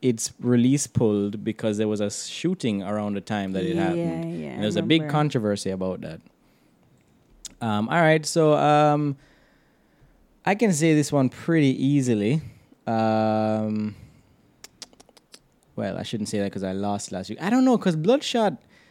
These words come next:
Speaker 1: I mean, do people care about Bloodshot? Does, does anybody want to see this movie? Because
Speaker 2: Maybe
Speaker 1: I
Speaker 2: out, maybe out here.
Speaker 1: Yeah, out
Speaker 2: But
Speaker 1: here. Out here, a lot of
Speaker 2: I,
Speaker 1: people
Speaker 2: I
Speaker 1: wanna see
Speaker 2: don't,
Speaker 1: it.
Speaker 2: I don't really see much enthusiasm,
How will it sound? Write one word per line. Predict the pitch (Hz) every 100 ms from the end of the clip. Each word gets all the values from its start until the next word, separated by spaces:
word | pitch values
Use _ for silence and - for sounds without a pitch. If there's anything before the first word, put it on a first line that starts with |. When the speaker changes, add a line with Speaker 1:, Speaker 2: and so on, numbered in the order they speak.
| _ _ _ 151
Speaker 1:
I |
mean, | 190 208 170 131 135
do |
people | 185 262 262 269
care | 185 196 214
about | 214 185
Bloodshot? | 208 202 196 214
Does, | 170 156
does | 156 156
anybody | 170 180 175 175 165
want | 156 139 151 160
to | 156
see | 175 170
this | 170
movie? | 165 170 156 226 _ -
Because | 127 135 131
Speaker 2:
Maybe | 135 151 185 180
Speaker 1:
I |
Speaker 2:
out, | 185 180 -
maybe | 175 180 -
out | 175 180
here. | - 202 220 160 156 _ _ _ -
Speaker 1:
Yeah, | 147 135 123 123
out | 151
Speaker 2:
But | 147
Speaker 1:
here. | 135 107 107 120
Out | 120
here, | 127
a | 110
lot | 107
of |
Speaker 2:
I, | -
Speaker 1:
people | -
Speaker 2:
I | -
Speaker 1:
wanna | 190
see | 202 202 185
Speaker 2:
don't, | 185
Speaker 1:
it. |
Speaker 2:
I |
don't | 202 208
really | 202 190 185
see | - 185 180
much | 170 170 170 170 - - - - - _ _ _ _ _
enthusiasm, | 147 170 - 180 165 - - - 85 -